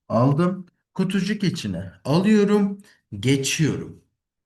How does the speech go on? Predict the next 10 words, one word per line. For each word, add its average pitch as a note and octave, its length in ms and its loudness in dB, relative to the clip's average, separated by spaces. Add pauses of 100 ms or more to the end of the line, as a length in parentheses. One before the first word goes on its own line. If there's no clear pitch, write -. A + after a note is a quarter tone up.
(800)
Bunun A3 520 0
bilincindeyim. E3+ 1080 0
Zor E3+ 340 0
sorular D#3+ 720 -2 (360)
olacaktır. A#2+ 880 -6
Görmediğim A#2 720 0
sorular E3 600 -2
olacaktır. A#2+ 680 -6
Bu F#3 100 2
yüzden C#3+ 400 0